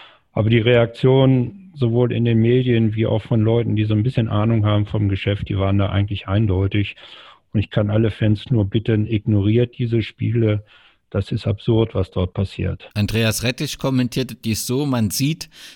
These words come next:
Speaker 2: dass sich in der heutigen Zeit mit Kapitaleinsatz jede Grenze verschieben lässt.“
Speaker 1: Richtig.
Speaker 2: Ähm, ähm, sehr, sehr treffend. Allerdings muss man auch sagen, ähm, das ist ja, wenn man außerhalb von Europa schaut,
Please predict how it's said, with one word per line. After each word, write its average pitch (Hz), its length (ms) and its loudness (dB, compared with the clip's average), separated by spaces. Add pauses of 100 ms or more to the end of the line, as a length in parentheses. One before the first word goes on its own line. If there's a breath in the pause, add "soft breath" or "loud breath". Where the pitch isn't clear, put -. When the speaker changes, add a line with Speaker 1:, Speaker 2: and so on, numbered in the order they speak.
Speaker 2:
dass 113 140 -4
sich 110 120 -2
in 117 80 2
der 107 120 0
heutigen 120 400 -2
Zeit 120 300 -6
mit 110 140 -8
Kapitaleinsatz 113 1200 -4
jede 117 280 -2
Grenze 113 500 -2
verschieben 107 540 -6
lässt.“ 101 420 -8 (140 soft breath)
Speaker 1:
Richtig. 101 420 -4
Speaker 2:
Ähm, 113 400 -2 (340 soft breath)
ähm, 113 420 -2
sehr, 131 340 0
sehr 135 200 -2
treffend. 147 440 -4
Allerdings 156 360 -4
muss - 160 -6
man - 100 -2
auch 123 140 -6
sagen, 156 420 -6 (380 loud breath)
ähm, 127 440 -2
das 127 180 -4
ist - 280 -6
ja, 135 500 -2
wenn 117 180 -2
man 120 140 0
außerhalb 156 380 -2
von 151 140 -6
Europa 139 380 -6
schaut, 135 460 -6